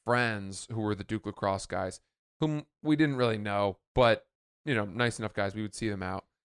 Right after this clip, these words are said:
And this one guy who, you know, first of all, I'd heard his name s-, so much in lacrosse circles. And lacrosse is like a, no-, nobody cares.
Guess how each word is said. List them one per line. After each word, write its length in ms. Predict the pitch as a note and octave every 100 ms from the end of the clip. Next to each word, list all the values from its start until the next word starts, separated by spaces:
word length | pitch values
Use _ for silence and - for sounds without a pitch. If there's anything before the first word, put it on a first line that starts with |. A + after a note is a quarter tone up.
| _ _ -
And 580 | B2+ B2+ B2 B2 A#2+ - -
this 240 | - A2+ -
one 280 | G#2+ B2+ B2+
guy 560 | C3 F3+ A2+ G2 G2+ - _ -
who, 480 | C#3 B2+ B2 A#2 - _ _ _ _
you 100 | D#3
know, 140 | B2+ G2+
first 320 | - F3+ -
of 60 |
all, 140 | A#2+ A2+
I'd 160 | A#2
heard 220 | A2+ C#3 C#3
his 140 | A#2+
name 280 | A#2+ A#2 A2 _ -
s-, 180 | - - _
so 200 | - C3+
much 280 | B2+ A#2 A2+
in 180 | - A2+
lacrosse 420 | G2+ - C3+ A#2+
circles. 480 | - D#2+ - - - _ _ _ _ _ _ _ _ -
And 380 | C3 B2 B2 -
lacrosse 320 | - C4+ F#3+
is 120 | B2
like 120 | A2
a, 120 | G#2 G2 _
no-, 120 | - A#2+
nobody 360 | B2 - B2
cares. 460 | - - D2 D2+